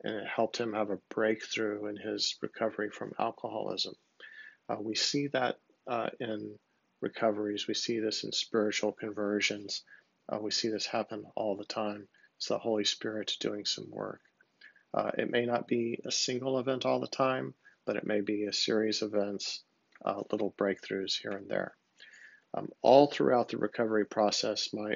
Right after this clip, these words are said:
my experience as a psychologist and a person in recovery, all throughout the recovery process, we see the action of the Holy Spirit bringing about transformation, helping to overcome, uh, human obstacles.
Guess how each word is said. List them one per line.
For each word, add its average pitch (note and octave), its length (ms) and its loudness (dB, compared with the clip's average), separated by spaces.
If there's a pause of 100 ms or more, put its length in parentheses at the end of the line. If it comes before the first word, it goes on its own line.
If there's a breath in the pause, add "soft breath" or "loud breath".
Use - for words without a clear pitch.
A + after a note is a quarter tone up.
my G#2+ 180 -4
experience A2 520 -2
as G#2 140 -2
a G2 60 -2
psychologist G#2+ 960 0
and A2 200 -8
a - 40 -12
person G#2+ 440 -4
in G#2 80 -20
recovery, A2 540 -2 (880 loud breath)
all C#3 260 12
throughout A#2 380 2
the G#2+ 300 -2
recovery G#2+ 500 -2
process, G#2 600 0
we A2 100 -2
see - 240 0
the G2+ 200 -2
action A2+ 380 2
of G2+ 100 -4
the G2+ 120 2
Holy G#2+ 240 2
Spirit G#2 520 0 (680 loud breath)
bringing A2+ 300 -2
about A2 340 4
transformation, A2 920 0
helping A2+ 380 0
to - 120 -4
overcome, G#2+ 680 -2 (520 soft breath)
uh, G2+ 180 0
human G#2+ 460 -4
obstacles. - 760 -2